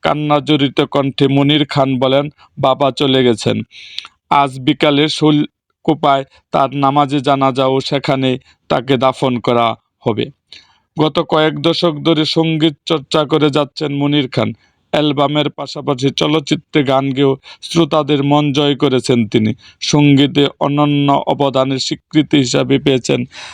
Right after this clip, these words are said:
জাতীয় চলচ্চিত্র পুরস্কার সহ বেশ কিছু পুরস্কার ও সম্মাননা। এখনও শ্রোতাদের নতুন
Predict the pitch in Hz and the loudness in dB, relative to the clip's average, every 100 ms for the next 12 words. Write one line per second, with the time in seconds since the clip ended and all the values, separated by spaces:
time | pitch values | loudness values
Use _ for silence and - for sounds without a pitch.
0 | - - 160 151 151 160 139 165 165 143 | -14 -4 -2 0 0 0 0 0 0 -2
1 | 160 - 170 151 170 165 - - 165 139 | -6 -2 -2 2 2 2 0 0 0 0
2 | 165 147 139 143 - 147 - 139 147 143 | 0 0 0 -2 0 0 0 2 2 2
3 | - - 135 127 - 131 127 123 117 113 | 0 0 0 -2 -2 0 2 2 2 0
4 | 113 - - _ - 143 147 143 135 - | -2 -8 -20 _ -6 0 2 2 0 0
5 | 165 156 147 143 139 143 135 156 | 0 0 0 0 2 0 0 0